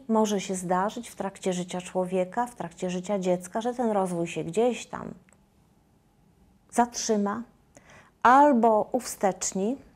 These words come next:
stąd, y, właśnie przestępstwa, stąd właśnie tyle niegodziwości na świecie. Co prawda wiemy, że możemy poprzez wsparcie, poprzez również różne formy wychowania ten rozwój przywrócić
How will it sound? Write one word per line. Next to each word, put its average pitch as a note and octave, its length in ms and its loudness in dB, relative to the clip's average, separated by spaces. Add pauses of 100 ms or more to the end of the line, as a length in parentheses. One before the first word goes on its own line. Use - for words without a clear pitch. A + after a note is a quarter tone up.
(140)
stąd, - 680 4 (340)
y, G3 40 -4
właśnie F3+ 340 -4
przestępstwa, G#3+ 1080 0 (360)
stąd G3+ 480 2
właśnie G3+ 440 0
tyle G3 280 0
niegodziwości F#3+ 720 0
na F#3+ 160 -4
świecie. G3 720 -4 (760)
Co F4 160 2
prawda A3 380 6
wiemy, G3+ 560 2 (120)
że C4+ 160 -2
możemy A3 420 2
poprzez A3 460 -2
wsparcie, F3+ 640 2
poprzez G3+ 420 -6
również F3+ 480 -4
różne G3+ 340 -2
formy F#3+ 340 -4
wychowania F3+ 760 -2 (320)
ten C#4+ 200 0
rozwój G3 340 0
przywrócić F#4+ 800 0